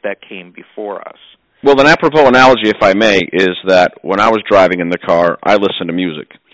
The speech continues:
Speaker 2: And Sweet Child of Mine is one of my favorite tunes. I can, I know all the harmonies, I know all the words, I can air guitar it, air drum it, air bass it. And then I realized one day, what the hell is that really getting me?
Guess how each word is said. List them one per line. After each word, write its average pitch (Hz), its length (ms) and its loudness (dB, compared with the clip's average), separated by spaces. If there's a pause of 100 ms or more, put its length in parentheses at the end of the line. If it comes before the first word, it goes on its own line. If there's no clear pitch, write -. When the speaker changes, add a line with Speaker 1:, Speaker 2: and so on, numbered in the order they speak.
(640)
Speaker 2:
And 92 600 0 (380)
Sweet 127 240 -4
Child 120 240 4
of 101 60 0
Mine 95 260 0
is 90 100 -10
one 98 140 -4
of 98 60 -4
my 98 180 -2
favorite 98 300 0 (100)
tunes. 92 300 -6 (100)
I 101 140 2
can, 92 400 -6 (160)
I 104 140 -2
know 104 240 0
all 95 380 2
the 85 280 -6
harmonies, 135 480 0 (160)
I 101 180 0
know 98 220 -2
all 90 260 0
the 85 80 -6
words, 113 440 2 (100)
I 98 100 0
can 98 240 -8
air 107 160 2
guitar 127 440 2
it, 170 180 -2
air 95 180 0
drum 104 260 0
it, 151 120 -4 (200)
air 92 140 2
bass 120 300 0
it. - 100 0 (1000)
And 104 160 -4
then 120 100 2
I 117 60 4
realized 123 480 4
one 104 240 -2
day, 98 260 2 (600)
what 139 220 -6
the - 160 0
hell 143 200 2
is 101 100 -2
that 113 220 0
really 113 200 -2
getting 110 380 2
me? 87 180 -8